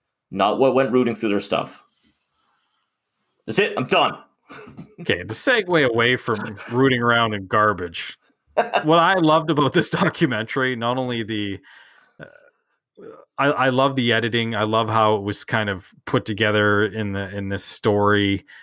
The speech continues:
Speaker 2: They built a story from the moment he was born till where he is today.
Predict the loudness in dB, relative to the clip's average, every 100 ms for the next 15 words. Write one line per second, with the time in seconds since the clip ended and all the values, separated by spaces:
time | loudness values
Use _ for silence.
0 | _ -2 2 2 2 0 2 4 4 2
1 | 0 -6 -6 -2 -2 -2 -8 -8 -2 0
2 | 2 0 0 0 0 0 0 2 0 -2
3 | -6 -2 -2 0 -4 -6 -20 _ _ 0
4 | 2 4 2 0 -2 -2 0 0 -2